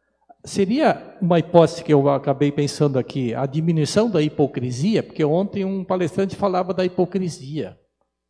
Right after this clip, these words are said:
Será que estamos fingindo menos do que fingíamos no passado, que a gente odiava? A gente odiava em file-, em silêncio, fingia, mentia que não odiava ou não explicitava o nosso ódio,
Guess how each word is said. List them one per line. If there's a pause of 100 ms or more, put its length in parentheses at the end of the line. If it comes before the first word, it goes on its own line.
(600)
Será
que
estamos
fingindo
menos
do
que
fingíamos
no
passado,
que
a
gente
odiava? (540)
A
gente
odiava
em
file-,
em
silêncio,
fingia, (280)
mentia
que
não
odiava
ou
não
explicitava
o
nosso
ódio,